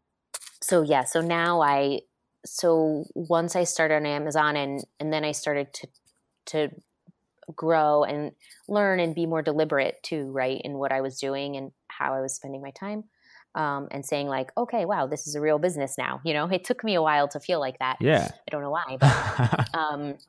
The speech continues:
Speaker 1: so, so then I, after that, I started, I re-, I finished with my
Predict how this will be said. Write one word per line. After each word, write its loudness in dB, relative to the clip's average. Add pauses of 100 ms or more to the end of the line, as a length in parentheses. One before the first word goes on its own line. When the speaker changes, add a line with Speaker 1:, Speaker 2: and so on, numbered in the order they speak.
(880)
Speaker 1:
so, 2 (240)
so 2
then 2
I, 2 (380)
after -4
that, 2
I 2
started, -2 (540)
I 0
re-, 0
I -2 (120)
finished -4
with -4
my -6